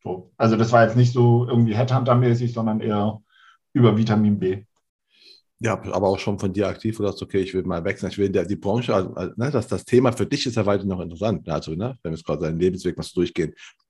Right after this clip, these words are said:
Speaker 2: Du sagst ja weiterhin, "Versicherungsthema ist gut, nur irgendwie komme ich gerade mit den Kunden, das funktioniert noch nicht, wegen aufgrund vom Alter, aber ich bleibe in der Branche, ich wechsle halt einfach,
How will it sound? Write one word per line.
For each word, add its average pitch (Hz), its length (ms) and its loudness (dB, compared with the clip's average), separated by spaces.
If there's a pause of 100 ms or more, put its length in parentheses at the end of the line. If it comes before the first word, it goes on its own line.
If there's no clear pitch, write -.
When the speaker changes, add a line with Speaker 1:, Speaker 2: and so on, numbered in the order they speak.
(120)
Speaker 2:
Du - 160 -12
sagst 98 200 0
ja 104 80 -2
weiterhin, 104 320 0
"Versicherungsthema 117 680 0
ist - 100 -6
gut, 156 300 -8
nur 101 100 2
irgendwie 113 220 0
komme 101 160 -2
ich 101 100 -6
gerade 95 180 -4
mit 95 140 -4
den 90 320 -2
Kunden, 165 380 0
das 95 240 -2
funktioniert 113 540 -4
noch - 180 -8
nicht, - 260 -8 (640)
wegen 95 260 0
aufgrund 87 320 -2
vom 80 140 -4
Alter, 95 240 0
aber 101 100 0
ich - 120 -6
bleibe 104 200 2
in 107 60 2
der 101 80 0
Branche, 117 340 -2
ich 120 100 -2
wechsle 104 280 0
halt - 120 -4
einfach, 104 300 -4